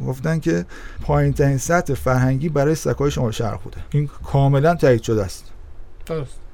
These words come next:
Speaker 1: جناب
Speaker 2: قوم
Speaker 1: آقا،
Speaker 2: سکاها.
Speaker 1: بله، قوم سکا. جناب هارولد والتر بیدی،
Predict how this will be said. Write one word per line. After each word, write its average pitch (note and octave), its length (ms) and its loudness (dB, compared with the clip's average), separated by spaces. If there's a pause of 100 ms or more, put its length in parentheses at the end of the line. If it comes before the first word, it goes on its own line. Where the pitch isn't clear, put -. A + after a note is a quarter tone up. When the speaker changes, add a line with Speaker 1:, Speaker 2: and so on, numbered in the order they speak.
(120)
Speaker 1:
جناب C#3 200 6
Speaker 2:
قوم F3+ 120 8
Speaker 1:
آقا، F3 200 6
Speaker 2:
سکاها. C#3 300 -2
Speaker 1:
بله، C3 220 6
قوم B2+ 260 2
سکا. A#2 380 -2
جناب D#3+ 380 2
هارولد D#3 380 4
والتر C#3 460 2
بیدی، B2+ 580 0